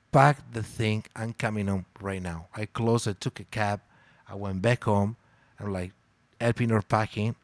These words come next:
We went to the airport. We fly to Merida, from Merida to Veracruz. She from Veracruz. And then we hide away.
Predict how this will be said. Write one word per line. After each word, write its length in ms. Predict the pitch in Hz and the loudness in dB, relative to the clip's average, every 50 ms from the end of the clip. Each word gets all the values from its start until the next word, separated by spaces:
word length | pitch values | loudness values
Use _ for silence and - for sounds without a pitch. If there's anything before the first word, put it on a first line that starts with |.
| - - | -14 -8
We 140 | 107 104 107 | -6 -4 -4
went 200 | 101 107 104 - | -2 -4 -6 -6
to 80 | - 92 | -8 -8
the 180 | 98 95 92 95 | -6 -6 -4 -2
airport. 480 | 98 104 - - 120 143 165 165 - - | -2 -4 -4 -4 -4 -4 -4 -4 -8 -14
We 220 | - 104 101 101 92 | -12 -6 -6 -6 -6
fly 320 | - - - 104 101 101 | -6 -6 -6 -6 -4 -6
to 240 | - - 110 98 95 - | -6 -8 -10 -10 -10 -8
Merida, 440 | 107 101 98 104 110 110 120 131 127 | -6 -4 -4 -4 -4 -4 -6 -6 -6
from 240 | - - 101 92 101 | -8 -10 -12 -10 -8
Merida 320 | 104 107 107 104 101 95 90 - | -8 -8 -8 -6 -6 -8 -8 -6
to 80 | - 98 | -8 -6
Veracruz. 640 | 90 101 98 92 90 - - 120 139 165 170 - - - | -6 -6 -6 -6 -6 -4 0 2 2 2 2 0 -6 -10
She 180 | - - - | -8 -6 -6
from 300 | 98 - - 107 101 98 | -6 -4 -4 -6 -4 -4
Veracruz. 580 | 92 95 95 92 - - 120 135 151 156 - - _ _ - - - - - _ _ - - | -6 -6 -8 -8 -6 -4 -2 0 0 -2 -4 -8 _ _ -20 -20 -20 -20 -20 _ _ -10 -6
And 160 | 98 104 98 | -6 -4 -4
then 240 | 110 104 104 101 104 | -4 -4 -6 -6 -4
we 220 | 107 107 104 101 - - | -4 -2 -2 -4 -6 -4
hide 220 | - 110 110 107 110 | 0 0 0 2 0
away. 380 | 104 95 92 85 85 85 - | 0 -2 -2 -4 -4 -6 -10